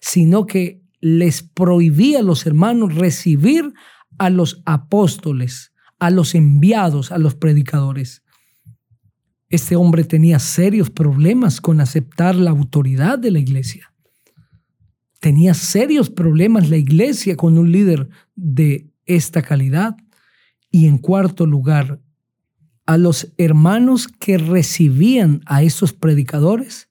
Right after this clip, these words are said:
los expulsaba de la iglesia. Ahora entendemos por qué es que el apóstol felicita a Gallo por su hospitalidad, por su dadivosidad, porque él recibe a los predicadores, porque seguramente Gallo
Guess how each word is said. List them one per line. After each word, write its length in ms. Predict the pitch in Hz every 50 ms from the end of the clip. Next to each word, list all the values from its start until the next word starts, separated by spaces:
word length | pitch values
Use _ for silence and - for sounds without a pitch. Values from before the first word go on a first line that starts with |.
| _ _ -
los 360 | 165 156 160 156 135 - - -
expulsaba 840 | - 160 143 - - - - - 143 131 123 - - 170 175 175 170 156
de 100 | 143 131
la 100 | 127 127
iglesia. 460 | 120 123 123 123 127 - - 156 _ _ _ _ _ _ _ _ _ _ _ _ _ -
Ahora 260 | 156 165 214 254 311
entendemos 680 | 320 247 - 233 185 175 160 175 208 233 240 247 196
por 220 | - - 180 160 131
qué 200 | - 190 208 214
es 180 | 202 - -
que 120 | - - 196
el 80 | 165
apóstol 520 | 151 131 - 175 190 196 - - - 190 143
felicita 840 | - - - 160 143 139 127 - - 208 208 185 - 202 190 - _
a 140 | - 156 147
Gallo 560 | 131 135 165 185 196 165 135 143 135 127 - _ _ _ _ _ _ _ _ _ _ _ _ _ -
por 220 | 165 175 170 147
su 500 | - - - - 247 262 277 285 - - -
hospitalidad, 880 | 202 170 - - - 175 143 - 156 143 131 127 123 110 - 147 - _ _ _ _ _ _ _ _ _ _ _ _ _ _ _ _ _ _ _ _ _ _ _
por 200 | - 170 175 151
su 360 | - - - 220 240 262 254 220
dadivosidad, 1120 | 170 147 135 175 175 165 160 151 135 147 131 120 - - 143 127 147 180 208 202 175 -
porque 380 | - 160 139 - - 160 151 156
él 140 | 165 175 170
recibe 540 | 175 170 147 - - - 220 226 214 175
a 40 | 156
los 140 | 143 139 123
predicadores, 720 | - 147 143 139 131 120 - 127 123 123 120 139 131 -
porque 380 | - - 170 147 - - 180 151
seguramente 1000 | - - 170 151 131 143 190 247 262 254 214 170 180 190 190 156 - 165 151
Gallo 600 | 135 131 135 151 170 202 214 196 254 269 - _